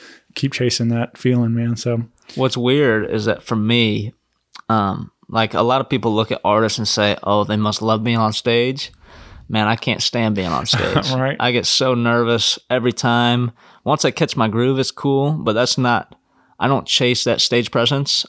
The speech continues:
Speaker 2: I, I, I chase more of people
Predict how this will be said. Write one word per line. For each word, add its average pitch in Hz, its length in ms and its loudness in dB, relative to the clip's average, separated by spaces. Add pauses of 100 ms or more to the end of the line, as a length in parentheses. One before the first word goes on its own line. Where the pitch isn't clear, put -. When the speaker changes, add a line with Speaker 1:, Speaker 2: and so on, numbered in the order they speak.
(100)
Speaker 2:
I, 113 160 0 (640)
I, 123 200 0 (360)
I 123 140 2
chase 127 340 0
more 117 240 2
of 104 220 -4
people 110 600 0